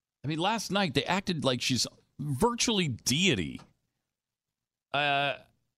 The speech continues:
it was kinda ridiculous to watch Hollywood respond to her. And she was honored with, what was that award? I don't know.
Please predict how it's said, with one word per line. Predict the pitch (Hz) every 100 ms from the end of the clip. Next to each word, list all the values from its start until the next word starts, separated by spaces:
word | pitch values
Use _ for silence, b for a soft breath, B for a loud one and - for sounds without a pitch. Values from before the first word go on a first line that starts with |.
| -
it | 160 170
was | 156 127 - -
kinda | - 247
ridiculous | 151 90 120 202 - 71 - -
to | 104
watch | 95 104 - - -
Hollywood | - 143 135 107 80 69
respond | 76 - 113 107 98
to |
her. | 78 67 65 B B B
And | - 196
she | -
was | 170 139
honored | 143 135 113
with, | 113 - - _ _ _ _ _ _ _ _ -
what | 123 135
was | 117 110
that | 82
award? | 80 80 76
I | 92
don't | 85 76
know. | 62